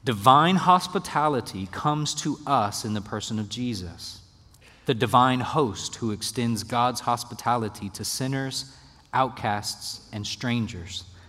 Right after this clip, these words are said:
and thereby draws them and us into friendship with God. God's embrace of humanity into friendship with,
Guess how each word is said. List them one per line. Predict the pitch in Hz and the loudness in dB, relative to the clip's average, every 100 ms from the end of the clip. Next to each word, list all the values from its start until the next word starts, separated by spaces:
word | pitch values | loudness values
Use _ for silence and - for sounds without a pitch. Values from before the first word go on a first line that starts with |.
| - - - | -20 -18 -6
and | 110 | -4
thereby | 101 127 120 117 | 2 2 4 2
draws | 104 131 143 147 | 2 4 6 4
them | 143 139 | 2 0
and | 135 143 160 | 2 2 2
us | 147 135 131 | 2 0 0
into | 127 120 | -4 -6
friendship | - 135 135 - 131 | -4 -4 -2 -4 -6
with | 117 - | -8 -10
God. | 95 - - - - _ _ _ _ - - - - 117 | -12 -12 -16 -20 -20 _ _ _ _ -20 -20 -20 -14 4
God's | 135 151 180 156 170 | 6 8 6 0 0
embrace | 165 123 131 143 143 - | 2 4 4 4 2 -2
of | 131 120 | -6 -6
humanity | 143 123 127 139 135 135 101 98 | -2 0 2 2 0 -4 -4 -2
into | 110 120 | -2 -4
friendship | - 135 135 143 123 | -4 -2 -2 -2 0
with, | 117 - | -2 -4